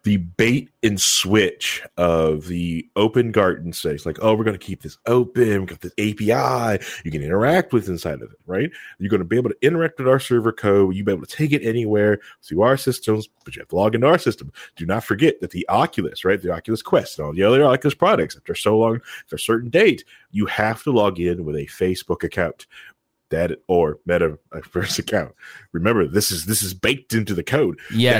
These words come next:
Speaker 1: That's
Speaker 2: the,
Speaker 1: not
Speaker 2: the,
Speaker 1: going anywhere.
Speaker 2: the, uh, the login,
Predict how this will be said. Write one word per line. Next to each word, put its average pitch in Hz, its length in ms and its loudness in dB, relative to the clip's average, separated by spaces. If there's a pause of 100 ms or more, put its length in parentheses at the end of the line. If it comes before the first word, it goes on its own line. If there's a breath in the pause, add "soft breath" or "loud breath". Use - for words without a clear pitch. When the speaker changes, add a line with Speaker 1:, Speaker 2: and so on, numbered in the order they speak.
Speaker 1:
That's - 80 -6
Speaker 2:
the, 135 100 2
Speaker 1:
not 127 220 2
Speaker 2:
the, - 40 2
Speaker 1:
going 120 300 4
anywhere. 113 420 -2
Speaker 2:
the, 123 540 2
uh, 98 480 2 (140)
the 120 160 0
login, 135 920 4